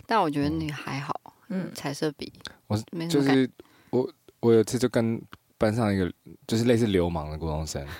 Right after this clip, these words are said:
Speaker 3: 他打扫就很不认真啊，然后我就直接呛他。然后反正就是我都做了很多，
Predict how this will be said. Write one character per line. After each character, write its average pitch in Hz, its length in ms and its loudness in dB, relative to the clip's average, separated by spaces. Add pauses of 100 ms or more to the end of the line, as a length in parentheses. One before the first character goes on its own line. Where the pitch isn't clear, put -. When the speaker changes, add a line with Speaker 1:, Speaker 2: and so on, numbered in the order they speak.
(220)
Speaker 3:
他 - 100 -2
打 107 160 4
扫 107 140 2
就 98 140 2
很 90 100 -2
不 80 140 -4 (100)
认 85 160 -2
真 - 240 -6
啊， - 160 -16 (460)
然 90 120 -4
后 92 60 0
我 90 60 -2
就 95 100 2
直 85 160 -4
接 78 80 -2
呛 76 300 -6
他。 - 120 -12 (680)
然 76 80 -8
后 80 40 -6
反 107 140 2
正 151 100 4
就 185 80 6
是 208 120 8
我 131 120 8
都 175 120 6
做 190 180 6
了 139 80 6
很 110 140 -2
多， 113 100 2